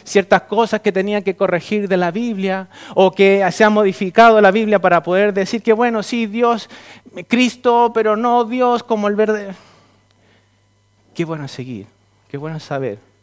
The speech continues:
que no seguimos a personas así, sino que nosotros seguimos a Dios mismo, el único Dios vivo y verdadero que se hizo hombre, que se acercó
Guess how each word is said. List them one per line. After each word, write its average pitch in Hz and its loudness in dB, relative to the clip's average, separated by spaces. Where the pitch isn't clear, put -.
que 120 -16
no 127 -16
seguimos 120 -12
a 107 -18
personas 113 -20
así, 98 -20
sino 120 -16
que - -18
nosotros 117 -18
seguimos 117 -16
a 120 -14
Dios 123 -14
mismo, 98 -18
el 117 -12
único 143 -12
Dios 131 -12
vivo 117 -12
y 120 -16
verdadero 117 -8
que 120 -18
se - -20
hizo 120 -20
hombre, 107 -20
que 123 -20
se - -18
acercó 117 -16